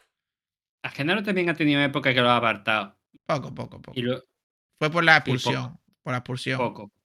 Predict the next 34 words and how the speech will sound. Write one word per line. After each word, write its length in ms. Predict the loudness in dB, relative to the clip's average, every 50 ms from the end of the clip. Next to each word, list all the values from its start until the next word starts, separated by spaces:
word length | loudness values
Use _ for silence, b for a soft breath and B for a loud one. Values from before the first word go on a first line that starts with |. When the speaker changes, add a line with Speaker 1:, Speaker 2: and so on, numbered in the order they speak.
| _ _ _ _ _ _ _
Speaker 1:
Sí. 80 | _ _
Speaker 2:
También 160 | -8 -4 -2
lo 80 | -2 -2
castigó. 400 | -2 -2 -4 -4 -2 0 0 0
Este 160 | 0 0 -2
es 60 | -4
muy 120 | -4 -6 -6
de 80 | -2 -2
castigar, 580 | -2 -2 -2 -4 -2 0 2 2 0 0 -2
¿eh? 140 | -8 -10 -14 _ _ _ _ _ _ _ _ _ _ _ _ _ _
Speaker 1:
Es 120 | -12 -6
que 160 | 0 4 6 6
a 80 | 8
lo 120 | 8 6 6
que 120 | 6 6
voy, 180 | 8 8 6 6
está 140 | 4 0
haciendo 260 | -4 -4 -4 -4 -4 -2
cosas 300 | -2 -2 -4 -4 -8 -10
que, 640 | -8 -6 -6 -4 -4 -4 -4 -6 -8 -10 -12 -16
que, 80 | -16 -12
bueno, 200 | -10 -8 -6 -6
él 80 | -6 -6
sabrá 300 | -6 -4 -2 -2 -2 -2
cómo 140 | -2 -4 -4
lleva 140 | -2 -4 -4
el 60 | -4
vestuario. 520 | -6 -10 -12 -10 -8 -6 -6 -6 -8 -8
No 160 | -6 -4 0
parece 300 | 2 4 2 2 2 0
llevarlo 400 | 0 2 2 2 2 0 -2 -2
mal 240 | 0 0 -2 -2 -4
por 160 | -4 -4 -2 0
ahora 400 | 0 0 0 -2 -4 -6 -10